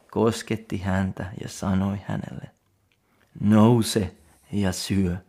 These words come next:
Ja kun hän katsahti, niin katso, hänen päänsä pohjissa oli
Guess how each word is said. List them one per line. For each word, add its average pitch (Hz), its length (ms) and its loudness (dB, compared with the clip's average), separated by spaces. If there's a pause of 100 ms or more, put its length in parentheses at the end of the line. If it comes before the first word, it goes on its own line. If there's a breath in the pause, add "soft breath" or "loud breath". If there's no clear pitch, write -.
(1200 loud breath)
Ja - 120 -8
kun 147 220 4
hän 139 280 2
katsahti, 135 680 -6
niin 110 220 2
katso, 120 580 2 (260 loud breath)
hänen 127 340 2
päänsä 127 680 2 (140)
pohjissa 107 840 -4 (1600 soft breath)
oli 113 480 2